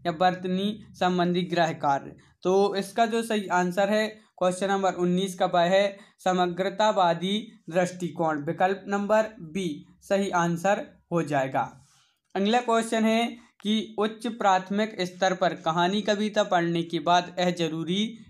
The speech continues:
है कि बच्चे प्रश्नों के लिखित उत्तर दे सकें, उसे अपने शब्दों में दोहरा सकें, विपरीतवादी कहानियाँ कविता लिख सकें या उन्हें अपने अनुभव संसार से जोड़ सकें।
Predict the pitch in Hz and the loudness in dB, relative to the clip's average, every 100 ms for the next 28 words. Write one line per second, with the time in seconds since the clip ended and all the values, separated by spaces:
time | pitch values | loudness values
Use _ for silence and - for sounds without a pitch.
0 | - 196 180 135 - - - 208 175 180 | -6 0 0 -2 -10 -14 -4 0 0 -2
1 | 180 202 208 220 220 - _ _ _ _ | -4 0 0 0 -6 -20 _ _ _ _
2 | 196 220 214 - _ 202 202 220 220 220 | -6 -6 -10 -18 _ -2 0 0 0 -2
3 | 226 220 180 185 208 - 175 175 180 180 | -2 -4 -6 -2 -2 -2 -6 0 0 2
4 | 180 202 202 196 208 208 - _ - 202 | 0 0 0 0 0 -2 -10 _ -4 -4
5 | 214 220 196 196 190 196 196 - 180 170 | 0 0 0 0 0 -2 -4 -4 -4 -2
6 | 175 190 175 151 170 175 190 196 196 208 | -2 0 0 0 2 2 2 -2 0 0
7 | 208 - _ - 185 185 226 233 233 226 | 0 -6 _ -4 -4 0 -2 0 4 4
8 | 226 226 190 185 185 180 180 175 180 160 | 2 0 0 2 2 0 0 0 2 2
9 | 147 170 170 202 196 208 208 208 _ - | 2 -2 0 -2 0 0 0 -6 _ -2
10 | 185 190 - 185 190 214 180 175 175 180 | 2 4 2 -2 0 0 0 -2 0 0
11 | 175 165 165 170 165 160 160 151 156 147 | 0 -2 0 0 -2 -6 -6 -2 -2 0
12 | 185 208 208 - - 151 185 165 156 147 | 0 0 -2 -14 -6 2 2 2 -6 -6
13 | 143 | -8